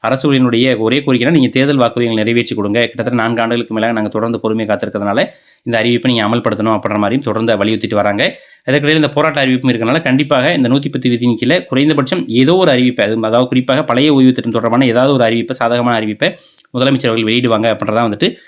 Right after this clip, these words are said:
தற்பொழுது கிடைத்திருக்கக்கூடிய செய்தி. இந்த செய்தி பத்தின உங்களுடைய கருத்துக்களை மறக்காம கமெண்ட்ல எழுதுங்க. வீடியோ பிடிச்சிருந்தா மறக்காம லைக் பண்ணுங்க, உங்களுடைய நண்பர்களோட ஷேர் பண்ணிக்கோங்க. இது போல தினசரி வெளியாகக்கூடிய முக்கியமான அப்டேட்டுகளுக்கு மறக்காம நம்ம சேனலை சப்ஸ்கிரைப் பண்ணிக்கோங்க. மீண்டும் சந்திப்போம். நன்றி, வணக்கம்.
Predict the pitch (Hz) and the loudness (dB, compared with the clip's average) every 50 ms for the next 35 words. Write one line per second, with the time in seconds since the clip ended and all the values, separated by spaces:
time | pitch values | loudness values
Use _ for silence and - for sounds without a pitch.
0 | - _ _ - 113 - - 117 113 110 - 120 120 123 127 117 110 110 107 - | -20 _ _ -8 -6 -4 -2 -2 -2 -2 -4 -4 -4 -4 -4 -2 -2 -4 -2 -2
1 | 113 123 147 143 131 147 147 147 139 139 131 127 - 127 131 127 117 113 117 117 | 0 2 2 4 2 2 0 0 -2 -2 -2 -2 -2 0 0 0 0 0 -2 -2
2 | 113 113 110 107 - 110 120 120 107 107 107 110 - 113 113 113 104 - 104 113 | -2 -2 -4 -6 -6 -4 -2 -2 -2 0 -2 -2 -2 -2 -4 -4 -2 -2 -2 -2
3 | 104 107 110 107 104 104 123 160 180 - - _ _ _ _ _ _ _ - 113 | -2 -2 -2 -2 -2 0 -2 -2 -2 -4 -12 _ _ _ _ _ _ _ -8 -2
4 | 120 143 147 139 - 147 135 127 - 147 135 123 120 123 131 127 123 117 113 120 | -2 2 2 0 0 0 -4 -2 0 0 2 2 2 0 0 0 0 2 0 -2
5 | 117 - 113 117 117 117 117 107 104 107 113 110 110 107 110 - - 110 110 - | -2 -4 -4 -2 -2 0 0 0 0 0 0 -2 -2 -2 -4 -4 -2 -4 -4 -2
6 | - 107 104 95 107 101 120 156 160 131 123 143 131 143 135 139 165 165 - - | -4 -6 -4 -4 -2 -2 -2 -2 0 0 0 0 0 0 0 0 0 -2 -8 -20
7 | _ _ _ _ - 104 127 147 156 156 165 165 147 131 127 123 120 113 117 113 | _ _ _ _ -6 0 2 2 2 2 0 0 2 2 2 2 0 0 -2 -4
8 | 110 104 101 95 113 113 113 110 101 101 104 95 104 101 107 104 - 117 107 107 | -4 -4 -4 -4 -2 -2 0 -2 0 -2 -2 -2 -2 -4 -4 -4 -2 -2 -2 -2
9 | 104 110 113 113 104 104 107 104 - 95 101 104 98 - - - - - 90 87 | -2 -2 -2 -2 -2 -2 -2 -2 -4 -6 -6 -8 -10 -10 -12 -12 -10 -10 -12 -8
10 | 95 90 90 95 85 85 92 95 92 - 120 113 123 127 131 123 117 117 110 - | -6 -6 -4 -4 -4 -4 -4 -8 -8 -6 -4 -6 -2 -2 0 0 0 -2 -2 -2
11 | - - - 95 95 92 - - 101 92 92 | -4 -4 -4 -6 -8 -8 -6 -6 -6 -6 -6